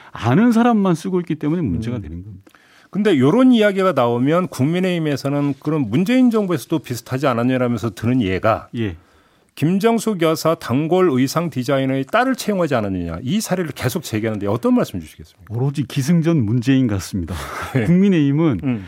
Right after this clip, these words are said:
Speaker 1: 뭔가를 해명할 때 문재인 정부를 걸고 넘어지지 않으면
Speaker 2: 음.
Speaker 1: 단 하나도 해명이 안 됩니다.
Speaker 2: 음.
Speaker 1: 지금 국민들은
Speaker 2: 음.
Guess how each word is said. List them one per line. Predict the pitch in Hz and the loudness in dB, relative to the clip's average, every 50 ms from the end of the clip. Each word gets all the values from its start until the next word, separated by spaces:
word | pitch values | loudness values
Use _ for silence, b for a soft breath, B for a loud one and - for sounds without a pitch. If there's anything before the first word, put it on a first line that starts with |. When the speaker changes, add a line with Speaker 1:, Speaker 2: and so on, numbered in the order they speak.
| B B B B B | B B B B B
Speaker 1:
뭔가를 | 127 156 202 214 196 185 170 147 120 | 2 2 4 2 2 2 0 0 0
해명할 | 117 143 151 170 175 160 139 127 113 | 0 0 0 2 2 2 0 -2 -4
때 | - - 131 | -4 -2 0
문재인 | 120 120 139 160 170 185 190 180 165 | 0 2 2 2 2 2 0 0 0
정부를 | 143 135 123 123 131 120 113 | -2 -2 -2 -2 -2 -2 -4
걸고 | - - 92 101 101 143 131 | -4 -4 -2 0 0 2 2
넘어지지 | 147 156 160 156 135 123 131 117 - 123 | 2 2 2 2 0 -2 -4 -8 -6 -6
않으면 | 104 101 101 101 104 110 113 110 104 - | -6 -4 -4 -4 -4 -4 -4 -6 -6 -8
Speaker 2:
음. | 117 113 107 98 | -12 -12 -12 -8
Speaker 1:
단 | - 113 110 | -4 -2 0
하나도 | 120 156 175 175 147 123 | 2 2 2 0 0 -2
해명이 | 110 139 151 175 202 214 180 | -2 0 0 0 0 0 -2
안 | 101 78 80 78 | -2 -4 -6 -6
됩니다. | 101 107 110 - - 98 98 113 | -6 -6 -6 -6 -8 -8 -6 -4
Speaker 2:
음. | 120 117 107 | -4 -4 -4
Speaker 1:
지금 | 104 101 147 139 185 190 196 180 | -6 -6 -4 0 0 2 0 0
국민들은 | - - 135 139 151 165 175 175 165 139 117 95 101 101 117 143 175 - | -2 -2 -2 0 0 2 2 0 0 -2 -2 -4 -2 -2 -2 -2 -2 -4
Speaker 2:
음. | 123 117 107 98 | -6 -6 -6 -8